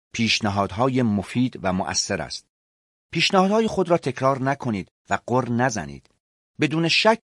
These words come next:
او همان دفعهٔ اول پیشنهاد و توصیهٔ شما را شنیده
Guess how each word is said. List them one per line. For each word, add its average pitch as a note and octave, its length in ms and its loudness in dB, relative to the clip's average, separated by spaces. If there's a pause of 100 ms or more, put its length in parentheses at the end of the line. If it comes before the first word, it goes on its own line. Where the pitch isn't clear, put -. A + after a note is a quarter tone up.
(140)
او G3+ 260 2
همان G3 400 2
دفعهٔ D#3+ 560 2
اول B2 440 2
پیشنهاد A#2+ 720 -2
و A#2 60 2
توصیهٔ A2 680 -2
شما A2+ 340 0
را B2+ 120 2
شنیده G#2+ 540 -2